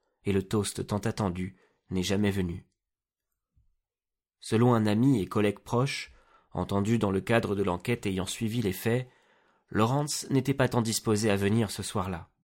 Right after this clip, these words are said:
Richard était son meilleur ami du temps de ses études, mais ils ont pris des options de vie très différentes, au point de devenir presque étrangers, tout en se voyant à l'occasion, en l'honneur du bon vieux temps.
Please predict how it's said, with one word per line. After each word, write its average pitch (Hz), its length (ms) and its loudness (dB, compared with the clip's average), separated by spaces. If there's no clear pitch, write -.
Richard 104 500 0
était 101 160 -6
son - 160 -4
meilleur 104 260 0
ami 107 240 0
du 107 140 -4
temps 110 160 -4
de 101 80 -6
ses 95 200 -6
études, 127 460 0
mais 113 100 0
ils 120 220 0
ont 123 80 4
pris 135 160 -2
des 117 160 0
options 113 260 0
de 107 80 2
vie 107 240 -2
très - 180 -6
différentes, 101 680 -4
au 101 80 -2
point 117 240 0
de 107 80 0
devenir 104 340 -2
presque - 320 -4
étrangers, 104 480 -2
tout 98 180 -6
en 98 60 -4
se - 120 -6
voyant 98 300 0
à 95 60 2
l'occasion, 95 580 -2
en 95 180 -10
l'honneur 98 300 0
du 101 100 -2
bon 101 140 -2
vieux 104 180 -2
temps. 90 280 -8